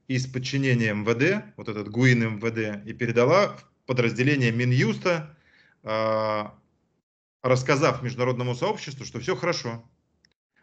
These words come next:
А, мы отделили следствие и тюрьму, М В Д отдельно, всин отдельно, но теперь будет система налаживаться. А,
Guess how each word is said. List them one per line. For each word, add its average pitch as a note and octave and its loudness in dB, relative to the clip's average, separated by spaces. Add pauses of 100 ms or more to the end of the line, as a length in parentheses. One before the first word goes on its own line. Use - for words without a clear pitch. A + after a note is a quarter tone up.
(120)
А, A2 -2
мы B2+ 6
отделили B2 4
следствие A2+ 0
и - -6
тюрьму, D3 0
М A2+ -4
В A#2+ 4
Д B2 2
отдельно, G#2 -2
всин B2 0
отдельно, D#3 0 (580)
но B2+ -2
теперь C3+ 2
будет A#2+ 2
система A#2+ -2
налаживаться. G2 -2 (1080)
А, G2+ 0